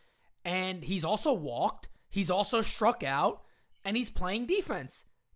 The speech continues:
That's the guy we kinda knew we were getting, right? That, that doesn't throw anything off of me." So one of the things that we were talking about, if you remember, when we were doing all the lives and,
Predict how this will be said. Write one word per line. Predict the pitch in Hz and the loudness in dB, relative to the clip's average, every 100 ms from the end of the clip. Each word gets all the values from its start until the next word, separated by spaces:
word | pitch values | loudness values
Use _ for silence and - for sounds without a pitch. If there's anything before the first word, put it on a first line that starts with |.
| _ | _
That's | 240 330 - | -2 -2 -2
the | 392 | -4
guy | 220 175 190 | 0 2 2
we | 220 247 - - _ _ | 2 -2 -4 -20 _ _
kinda | - 359 | 0 2
knew | 427 440 440 | 4 2 6
we | 415 | 6
were | 440 | 6
getting, | - 466 156 | 2 0 -2
right? | 165 294 | -2 -2
That, | 247 254 | -2 -2
that | 240 294 | -2 -2
doesn't | 330 294 262 | -4 -6 -2
throw | 262 269 | 0 0
anything | 247 247 | -2 -2
off | 285 - | -2 -2
of | 185 | -6
me." | 160 | -8
So | 151 165 147 - _ - - _ | -4 -4 -4 -10 _ -20 -20 _
one | - 160 254 | -10 -2 0
of | 403 | 0
the | 415 | -4
things | 349 285 | -6 -4
that | 226 190 | -4 -4
we | 233 | -4
were | 233 | -4
talking | 220 175 - 180 | -4 -8 -8 -6
about, | 175 | -6
if | 160 | -4
you | 160 | -4
remember, | 160 254 208 156 | 0 0 0 -2
when | 160 | -6
we | 170 | -6
were | 175 | -6
doing | 156 175 165 | -4 -2 -2
all | |
the | 151 | -6
lives | 123 151 185 185 175 147 | -4 2 4 2 0 -6
and, | 139 135 | -8 -10